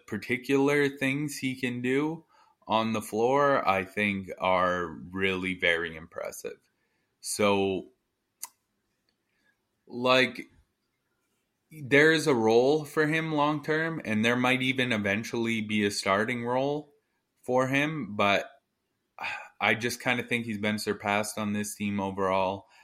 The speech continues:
I think it would take a Markelle trade for Suggs to be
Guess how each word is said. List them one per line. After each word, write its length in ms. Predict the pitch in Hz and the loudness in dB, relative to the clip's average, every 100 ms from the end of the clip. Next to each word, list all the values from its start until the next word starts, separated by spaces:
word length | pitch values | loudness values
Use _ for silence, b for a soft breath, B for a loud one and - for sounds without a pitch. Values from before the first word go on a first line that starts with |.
| B | B
I 60 | - | -4
think 180 | 113 127 | -2 0
it 40 | |
would 140 | 127 113 | -2 -2
take 260 | 107 104 | 0 2
a 60 | 98 | 0
Markelle 500 | 85 87 - 78 87 | -2 -4 -4 -4 -6
trade 580 | - - 67 71 - - _ | -8 -8 -8 -10 -14 -20 _
for 440 | 82 85 73 60 | -6 -4 -4 -6
Suggs 480 | - 82 78 78 - | -6 -4 -4 -6 -12
to 100 | 78 | -12
be 420 | 82 80 78 73 | -10 -10 -10 -12